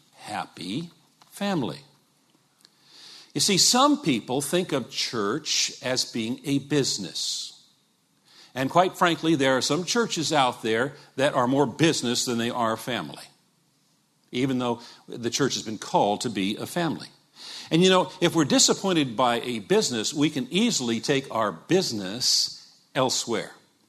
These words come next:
But if we're disappointed by a member of the family, a child or a parent or someone else,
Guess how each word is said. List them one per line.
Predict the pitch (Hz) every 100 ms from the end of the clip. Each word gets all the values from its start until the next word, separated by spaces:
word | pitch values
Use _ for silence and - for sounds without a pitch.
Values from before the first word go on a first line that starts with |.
| _ _ _ _ _ _ _ _ _ _ - - -
But | 143
if | 147 135
we're | 233
disappointed | 185 220 180 - 170 151 131
by | 123 131
a | 127
member | 123 143 185 147 135
of | 135 113
the | 107
family, | - 185 202 165 101 95 151 - _ _ _ _ _ _ _ _ _
a | -
child | - 139 135 135 151 175
or | 117 95
a |
parent | 92 131 117 135 123
or | 101
someone | - 127 117 123
else, | 165 117 98 92 - - -